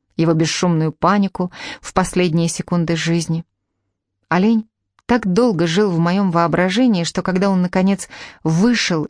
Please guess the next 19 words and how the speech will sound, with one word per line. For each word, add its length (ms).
из-за 380
деревьев 800
на 220
укрытую 420
снегом 460
поляну, 500
мне 120
показалось, 460
что 220
мы 120
давно 580
друг 320
друга 360
знаем. 680
Русалье 520
же 120
был 320
незнакомцем, 840
скорее 500